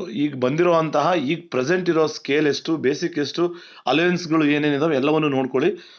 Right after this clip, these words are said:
ಅವ್ರು ಕಳಿಸಿರುವಂತಹ ಪೇ ಸ್ಲಿಪ್ ಅಲ್ಲಿ ಬಂದಿರುತ್ತೆ. ಎ ಜಿ ಆಫೀಸಿಂದ ಗೆಜೆಟೆಡ್ ಆಫೀಸರ್‌ಗಳಿಗೆ ಬಂದಿರುವಂಥ ಪೇ ಸ್ಲಿಪ್ ಇದೆ, ಅದನ್ನು ಓಪನ್ ಮಾಡಿ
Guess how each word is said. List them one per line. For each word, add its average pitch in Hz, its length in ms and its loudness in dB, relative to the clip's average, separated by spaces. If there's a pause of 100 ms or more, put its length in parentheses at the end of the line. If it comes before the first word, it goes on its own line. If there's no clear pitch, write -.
(100)
ಅವ್ರು 180 180 2
ಕಳಿಸಿರುವಂತಹ 175 960 0 (260)
ಪೇ 180 140 2
ಸ್ಲಿಪ್ 185 300 0
ಅಲ್ಲಿ 143 440 0
ಬಂದಿರುತ್ತೆ. 135 560 0
ಎ 127 100 2
ಜಿ 151 140 -2
ಆಫೀಸಿಂದ 143 420 -4
ಗೆಜೆಟೆಡ್ 139 520 -2
ಆಫೀಸರ್‌ಗಳಿಗೆ 147 600 -2
ಬಂದಿರುವಂಥ 139 480 -2
ಪೇ 139 220 -2
ಸ್ಲಿಪ್ 139 260 -6
ಇದೆ, 135 120 0
ಅದನ್ನು 135 240 -2
ಓಪನ್ 139 280 -2
ಮಾಡಿ 131 400 0